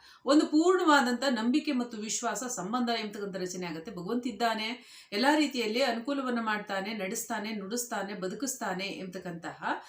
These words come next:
ಭಾವ ಮತ್ತು ನಂಬಿಕೆ ಯಥೇಚ್ಛವಾಗಿರುತ್ತೆ. ಆ ರೀತಿಯಾಗಿ ನಡೀತಾ ಇರುತ್ತೆ ಕೂಡ.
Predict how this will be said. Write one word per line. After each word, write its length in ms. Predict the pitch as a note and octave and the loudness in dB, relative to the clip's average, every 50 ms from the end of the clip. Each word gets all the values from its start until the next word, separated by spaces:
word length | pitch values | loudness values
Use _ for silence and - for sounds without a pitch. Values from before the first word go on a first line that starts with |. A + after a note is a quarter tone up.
| - - - _ F3+ | -18 -20 -18 _ 4
ಭಾವ 260 | G3+ A#3+ C4 D4 E4 F4 | 8 8 10 10 8 8
ಮತ್ತು 300 | E4 D4 B3 - - A#3+ | 6 6 4 2 0 -2
ನಂಬಿಕೆ 580 | F#3+ G3 A3+ B3 B3+ C4+ - - A3 G3+ F#3 F3 | 0 2 2 4 4 4 2 0 0 0 0 0
ಯಥೇಚ್ಛವಾಗಿರುತ್ತೆ. 920 | F3+ F3+ C#4 D4 D4 D4 - - C4+ B3 A3 G#3+ G#3+ G#3+ G3 - D4 C#4+ | 0 0 0 0 0 0 -2 0 0 0 0 0 -2 -2 -2 -2 0 0
ಆ 80 | B3 | 0
ರೀತಿಯಾಗಿ 420 | G#3+ G3+ G3 - G3 F#3 F#3 A#3+ G#3 | 0 -2 -2 -2 -4 -4 -4 -4 -4
ನಡೀತಾ 400 | - D3+ E3 F#3 - C#4+ C#4 A#3+ | -4 -4 -4 -2 -2 0 0 0
ಇರುತ್ತೆ 280 | F#3 E3 E3 - E3 | -2 -4 -6 -10 -12
ಕೂಡ. 240 | D#3 - D3 C#3+ | -12 -12 -12 -10